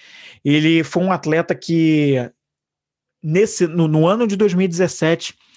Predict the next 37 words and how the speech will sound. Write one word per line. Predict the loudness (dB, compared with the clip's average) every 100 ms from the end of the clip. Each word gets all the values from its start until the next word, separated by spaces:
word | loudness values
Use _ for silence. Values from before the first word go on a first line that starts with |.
| -20 -20 -20 -12 -2
ele | 2 2
defendeu | 2 2 2 2
uma | 2 0
causa. | -2 -2 0 0 -2 -10 _ _
Pra | 0
eu |
não | 2
me, | 2 2 0
não | 0
me | 2
alongar | 2 2 2 0 0
muito | 0 0 -2 -4 -4 -8
e | -4 -2
esticar | 0 -2 -2 0
muito, | 0 0 0 -4 -12 -20 -12 -4
mas | -2
basicamente | 2 0 0 -2 0 -2 -2 -4
ele | 0 2
defendeu | 2 0 0 2 2
durante | 2 0 -4
os | -2
jogos, | 0 0 -2
enquanto | -2 -2 -2
era | -2 0
tocado | -4 -2 -2 -2 -2
o | 0
hino | 0 -2
dos | -4 -6
Estados | -6 -6 -4
Unidos, | -6 -4 -6 -4
antes | -4 -4
das | -4 -4
partidas | -6 -10 -6 -6 -6 -10 -20 -12
de | -8
futebol | -8 -6 -2 0
americano | 0 -2 -2 -4 -2
começarem, | -4 -6 -2 -2 -2 -6